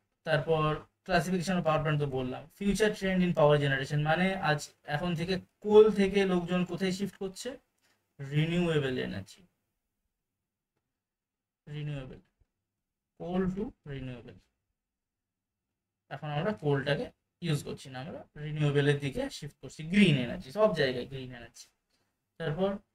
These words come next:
general criteria for selection of different type of power plant। এই টপিকটা পড়ানোর কা-, কারণ কি? কারণ তোমরা ফিউচারে আর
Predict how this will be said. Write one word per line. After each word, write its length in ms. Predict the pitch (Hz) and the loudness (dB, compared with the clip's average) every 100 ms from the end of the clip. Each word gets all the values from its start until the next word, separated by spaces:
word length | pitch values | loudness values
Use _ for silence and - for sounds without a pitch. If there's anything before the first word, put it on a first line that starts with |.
| _ _ _ _ _ _ 202 | _ _ _ _ _ _ -2
general 280 | 214 226 220 190 | -2 0 -2 -2
criteria 480 | 175 170 185 185 185 | -2 0 0 0 0
for 100 | 185 185 | -2 -2
selection 380 | 156 147 147 165 165 | -2 -2 -4 -6 -8
of 60 | 151 | -10
different 240 | 147 147 139 | -10 -10 -8
type 140 | 131 127 | -6 -6
of 60 | - | -6
power 180 | 143 - - | -8 -10 -16
plant। 200 | - _ _ _ _ _ _ 190 | -20 _ _ _ _ _ _ 2
এই 60 | 196 | 4
টপিকটা 320 | 208 220 - 202 | 2 0 -2 0
পড়ানোর 380 | 196 202 214 214 214 | 2 4 4 2 0
কা-, 140 | 196 185 | -4 2
কারণ 220 | 180 214 214 | 4 4 -2
কি? 80 | 247 - _ _ _ 165 | -6 -12 _ _ _ -8
কারণ 160 | 160 160 | -6 -2
তোমরা 220 | 214 240 226 | 0 0 0
ফিউচারে 420 | 247 233 240 185 - _ _ _ _ - 165 | -2 -2 -2 -4 -8 _ _ _ _ 0 2
আর 100 | 170 | 2